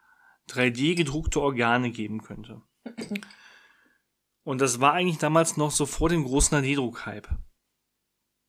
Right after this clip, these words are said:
Ja, also das war zu dem Zeitpunkt, wo ein drei D-Drucker an sich schon so ein abgefahrenes Gerät war, dass man sich nicht ganz sicher war, wie das überhaupt funktionieren soll, wie man das überhaupt als, als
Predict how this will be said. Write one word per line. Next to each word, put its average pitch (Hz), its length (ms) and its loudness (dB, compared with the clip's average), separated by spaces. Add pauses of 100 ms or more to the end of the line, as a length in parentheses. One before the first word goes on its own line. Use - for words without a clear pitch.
(460)
Ja, 127 160 2
also 123 220 2
das 120 200 -2
war 139 160 2
zu - 200 0
dem 131 80 -2
Zeitpunkt, 143 480 2
wo 131 80 -2
ein 131 80 0
drei 123 140 2
D-Drucker 147 400 2
an 120 140 -2
sich 143 200 0
schon 143 160 0
so 123 80 -2
ein 123 60 -2
abgefahrenes 135 640 -2
Gerät 135 360 0
war, 139 300 2 (540)
dass 123 120 -10
man 135 140 0
sich 123 160 -2
nicht 175 160 -4
ganz 165 180 -2
sicher 135 340 -2
war, 127 280 2
wie 120 40 -2
das 123 180 -2
überhaupt 117 320 -4
funktionieren 143 500 0
soll, 139 420 2 (640)
wie 123 120 -6
man 123 140 2
das 120 120 -2
überhaupt 120 480 -2
als, - 380 -2
als 120 400 -6